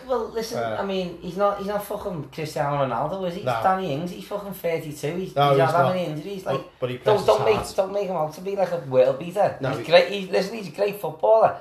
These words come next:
Speaker 1: So was Jamie Vardy,
Speaker 2: He,
Speaker 1: but
Speaker 2: he's like Jamie Vardy in terms
Speaker 1: yeah,
Speaker 2: of
Speaker 1: yeah,
Speaker 2: front foot
Speaker 1: so,
Speaker 2: pressing.
Speaker 1: uh, you know, to be fair to Michael Keane, as much stick as he's had, we're still undefeated all season, he's been starting, so
Speaker 2: Yeah.
Speaker 1: I wouldn't, I wouldn't,
Speaker 2: Fair.
Speaker 1: I,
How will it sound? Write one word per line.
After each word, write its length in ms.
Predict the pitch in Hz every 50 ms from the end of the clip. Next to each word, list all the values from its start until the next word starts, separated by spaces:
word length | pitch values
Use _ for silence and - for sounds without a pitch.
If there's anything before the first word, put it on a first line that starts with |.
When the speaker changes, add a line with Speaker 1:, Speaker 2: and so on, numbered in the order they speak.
| - - _
Speaker 1:
So 260 | - - - - 214
was 160 | - 208 196 -
Jamie 240 | 202 190 180 160 139
Vardy, 400 | 139 135 139 151 170 185 202 - - _ _ _ _ _ -
Speaker 2:
He, 60 | -
Speaker 1:
but 260 | 180 165 151 - -
Speaker 2:
he's 160 | 156 143 -
like 200 | 127 113 120 -
Jamie 280 | - 139 123 120 117 117
Vardy 260 | 120 120 113 113 113
in 60 | 107 104
terms 60 | - 156
Speaker 1:
yeah, 120 | 160 151
Speaker 2:
of 160 | - - - -
Speaker 1:
yeah, 180 | 175 - -
Speaker 2:
front 160 | 123 123 -
foot 120 | - 143 -
Speaker 1:
so, 140 | - - 160 151 139
Speaker 2:
pressing. 200 | - - 110 - - -
Speaker 1:
uh, 40 | - - - -
you 100 | - 170
know, 280 | 160 147 127 - - - - - - - - - - - - -
to 100 | - 185
be 120 | 175 220 190
fair 220 | - 226 226 208
to 80 | 180 190
Michael 300 | 190 185 175 170 156 147
Keane, 400 | 135 - 143 160 180 180 120 143 - - _ _ _ _ _ -
as 120 | 135 127
much 180 | 165 175 170 170
stick 240 | - - 156 151 147
as 120 | 147 131
he's 160 | 127 120 117 117
had, 220 | 135 165 180 170 - - - _ _ _ _ _ _ _ _ _ _ -
we're 80 | 127
still 240 | 127 - 175 175 170
undefeated 540 | 160 151 139 135 131 135 127 131 139 165 165
all 160 | 180 175 175
season, 360 | 170 - 180 175 170 156 143 131
he's 80 | 127
been 120 | 147 156 151
starting, 440 | 147 - 135 127 131 135 - - 175
so 320 | 175 180 180 165 135 - - - - - -
Speaker 2:
Yeah. 220 | 110 107 101 95 - -
Speaker 1:
I 100 | - -
wouldn't, 420 | 165 196 208 208 214 208 208 - - - _ _ -
I 80 | 151
wouldn't, 260 | 156 165 185 196 190 180
Speaker 2:
Fair. 260 | 147 117 113 110 - - -
Speaker 1:
I, 200 | 151 156 151